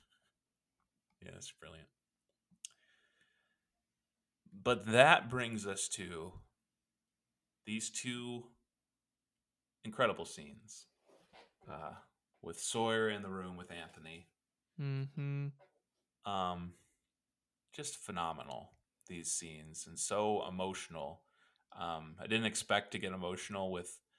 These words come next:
Speaker 1: but when it, it finally pays off at the climax there, there's just something about that moment that's just, it's
Speaker 2: Mm.
Speaker 1: overwhelming, and it's, yeah, it's just, there's something there. But,
Speaker 2: Mm-hmm.
Speaker 1: um,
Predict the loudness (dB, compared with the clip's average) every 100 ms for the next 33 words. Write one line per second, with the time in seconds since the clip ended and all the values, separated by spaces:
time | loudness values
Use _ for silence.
0 | _ 2 2 0 -4 -4 -6 -12 _ _
1 | -20 -20 -20 -20 -12 -6 2 2 2 -2
2 | -2 2 4 4 2 -8 2 4 4 2
3 | -2 -4 -2 0 -2 -8 -10 -8 -4 -2
4 | -2 -4 -4 0 0 0 -2 -2 -4 -4
5 | -8 -12 -10 -10 -10 -8 -2 0 2 0
6 | 0 -2 -4 -8 -8 -8 -8 -12 -12 _
7 | _ _ _ _ _ _ _ _ -4 -2
8 | -2 -6 -8 -6 -6 -8 -10 -20 -20 _
9 | _ _ _ -8 0 2 0 -2 -12 -8
10 | -8 -8 -18 -20 -16 -10 -4 2 4 4
11 | 4 0 0 -4